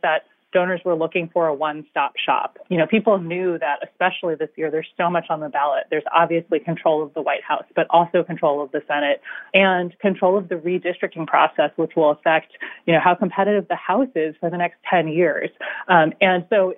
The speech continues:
it was hard. There was no place where you could click and, and donate, you know, a hundred dollars or a thousand dollars or however much you have to that strategy, to a full kind of comprehensive strategy.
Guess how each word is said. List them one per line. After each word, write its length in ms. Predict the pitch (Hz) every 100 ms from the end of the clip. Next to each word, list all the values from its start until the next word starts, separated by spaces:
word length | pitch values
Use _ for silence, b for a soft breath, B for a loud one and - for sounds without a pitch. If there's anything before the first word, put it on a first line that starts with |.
| - 170 _
it 180 | - 208
was 120 | 208 202
hard. 220 | 240 254
There 120 | 185
was 120 | 180 175
no 140 | 190
place 180 | 190 220
where 100 | 208
you 100 | 175
could 200 | 175 175
click 320 | - 202 196 - 196 - B B B -
and, 280 | 175 160 151 - -
and 260 | 170 160 147
donate, 360 | 180 185 185 - -
you 80 | 160
know, 260 | 151 160 -
a 80 | 175
hundred 260 | 190 190
dollars 380 | 180 170 185 185
or 80 | 165
a 60 | 156
thousand 380 | 175 175 190
dollars 260 | 196 185 190
or 60 | 185
however 420 | 202 226 269 254
much 200 | 170 160
you 100 | 151 160
have 320 | 160 151 147 - -
to 200 | 185 156
that 280 | 156 151 151 _
strategy, 680 | - 156 143 - - - - -
to 100 | 156
a 80 | 147 -
full 320 | 165 156 147
kind 160 | 143 151
of 80 | 139
comprehensive 580 | 156 139 151 151 - -
strategy. 480 | - 147 147 98